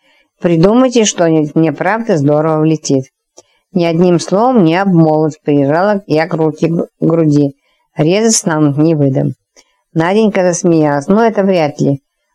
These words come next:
Оля интеллигентная дама, и, скорее всего, она просто не захочет иметь с вами дело. И телефончик Лады Вергасовой напишите, ей же лаковать железо пока горячо".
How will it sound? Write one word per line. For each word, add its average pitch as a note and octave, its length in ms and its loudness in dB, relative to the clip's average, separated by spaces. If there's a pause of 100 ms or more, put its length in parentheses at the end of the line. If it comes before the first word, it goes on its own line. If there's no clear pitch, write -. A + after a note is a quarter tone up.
Оля A#3 300 0
интеллигентная F#3+ 800 0
дама, C#3 460 0 (360)
и, - 100 -4
скорее A3+ 380 0
всего, F3 260 -2
она D3+ 140 0
просто B3 380 -2
не G#3+ 80 4
захочет F3+ 500 -4
иметь C#3+ 340 0 (360)
с - 160 -10
вами F#3 260 0
дело. C3+ 400 0 (460)
И E3+ 100 -2
телефончик F#3+ 760 -2
Лады F3 400 0
Вергасовой E3 640 0
напишите, C#3+ 600 -2
ей D#3 160 0
же D3+ 140 -2
лаковать D#3+ 580 -4 (400)
железо F#3+ 440 0
пока D#3 300 -2
горячо". D#3 580 -2